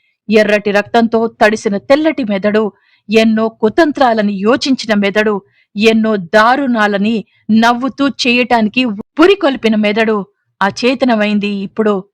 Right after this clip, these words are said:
పాప వంగి చిటికన వేలుని రక్తంలో ముంచింది. మూడు చుక్కలు, అంతే. తాగేసి నిశ్శబ్దంగా లోపలికి వెళ్ళిపోయింది. శ్రీధర్ నిలబడి ఉన్నాడు,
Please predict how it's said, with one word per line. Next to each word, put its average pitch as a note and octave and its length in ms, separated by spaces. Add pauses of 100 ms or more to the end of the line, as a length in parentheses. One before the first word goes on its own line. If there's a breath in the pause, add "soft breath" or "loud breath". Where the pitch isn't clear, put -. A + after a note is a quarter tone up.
(400)
పాప G#3 320
వంగి G3+ 480
చిటికన C4 500
వేలుని G#3 460
రక్తంలో G#3 640
ముంచింది. G3+ 640 (340 soft breath)
మూడు D#4 380
చుక్కలు, A3 600 (360)
అంతే. G3 420 (440)
తాగేసి G#3+ 680 (320)
నిశ్శబ్దంగా A3 800
లోపలికి G#3 520
వెళ్ళిపోయింది. G#3 680 (380)
శ్రీధర్ G#3+ 640
నిలబడి A3 440
ఉన్నాడు, G#3 460